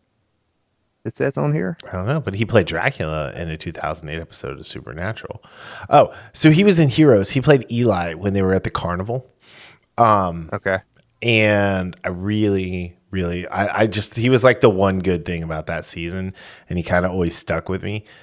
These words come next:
Speaker 2: Um, but whenever he shows up, he's, like, a great, like, that guy actor.
Speaker 1: Yes.
Speaker 2: Um, and it's really cool to
Speaker 1: Probably
Speaker 2: get to
Speaker 1: him remem-, you probably remember him as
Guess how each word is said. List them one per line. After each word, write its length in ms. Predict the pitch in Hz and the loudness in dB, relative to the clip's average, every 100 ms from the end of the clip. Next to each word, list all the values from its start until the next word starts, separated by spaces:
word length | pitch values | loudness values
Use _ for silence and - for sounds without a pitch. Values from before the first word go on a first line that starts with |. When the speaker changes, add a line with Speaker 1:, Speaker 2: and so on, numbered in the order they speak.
| - _ _ | -20 _ _
Speaker 2:
Um, 480 | - 101 92 82 82 - | 2 4 4 -2 -6 4
but 80 | 139 | 6
whenever 280 | 180 208 | 8 6
he 160 | 185 175 | 6 4
shows 280 | - 135 120 | 6 6 6
up, 140 | 92 | 2
he's, 200 | - 95 | 0 0
like, 160 | 95 90 | 0 0
a 60 | 95 | -2
great, 360 | - 90 90 | -2 -2 -2
like, 320 | 87 76 73 | -6 -10 -8
that 260 | - 85 - | -4 -4 -2
guy 220 | 85 82 | -2 0
actor. 520 | 80 80 - 95 101 - - - - _ _ | -2 -4 -4 -2 -2 -4 -20 -20 -20 _ _
Speaker 1:
Yes. 200 | 117 87 | 0 2
Speaker 2:
Um, 300 | 78 73 73 - | 0 -4 -6 -6
and 100 | - | 4
it's 200 | 113 107 | 4 4
really 400 | 113 135 131 104 | 2 6 6 6
cool 280 | 87 98 85 | 2 0 2
to 40 | 131 | 4
Speaker 1:
Probably 300 | 127 123 120 | 4 4 6
Speaker 2:
get 60 | |
to 40 | 120 | 6
Speaker 1:
him 100 | 113 | 4
remem-, 340 | 110 107 104 - | 4 4 2 0
you 120 | 110 107 | -4 0
probably 280 | 120 117 | 2 2
remember 340 | 107 104 104 101 | 2 2 2 0
him 200 | 101 92 | 0 0
as 480 | 92 90 87 - | 0 -2 -6 -16